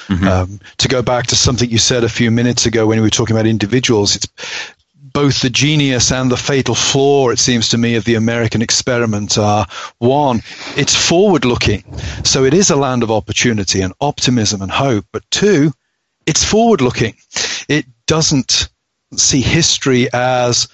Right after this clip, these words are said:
Speaker 2: a source for identity, as a source for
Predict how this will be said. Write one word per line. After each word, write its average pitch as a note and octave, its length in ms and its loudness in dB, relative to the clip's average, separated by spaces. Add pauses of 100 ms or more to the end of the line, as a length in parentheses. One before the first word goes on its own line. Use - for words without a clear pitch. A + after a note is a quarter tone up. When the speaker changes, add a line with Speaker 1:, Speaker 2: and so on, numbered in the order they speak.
(220)
Speaker 2:
a B2 60 -4
source C3+ 720 2
for B2 480 0 (500)
identity, C3 840 0
as A2 100 -2
a A2+ 60 -2
source B2+ 600 2
for A#2+ 500 2